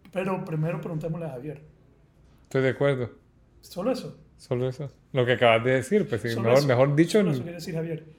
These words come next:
Speaker 1: Solo que no te la... Pero, si querés saber más a fondo,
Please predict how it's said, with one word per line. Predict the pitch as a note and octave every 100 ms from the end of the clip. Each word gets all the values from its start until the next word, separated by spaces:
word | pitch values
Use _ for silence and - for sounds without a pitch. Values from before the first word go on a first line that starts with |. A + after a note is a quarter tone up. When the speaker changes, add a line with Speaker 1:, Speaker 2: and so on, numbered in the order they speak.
| - - -
Speaker 1:
Solo | - - A3+ C4 C4+ C#4 C4+ - -
que |
no | E3 F3+
te | G#3+
la... | G#3 - - _
Pero, | C4+ C#4+ B3 A3+ C4 - - - _ _ _ _ _ _ -
si | G#3+
querés | G#3 F#3+
saber | A#3+ A#3+ F#3+
más | F3+ F#3+ D#4 C4+
a | C#4
fondo, | C4 A3+ A3+ C4+ - -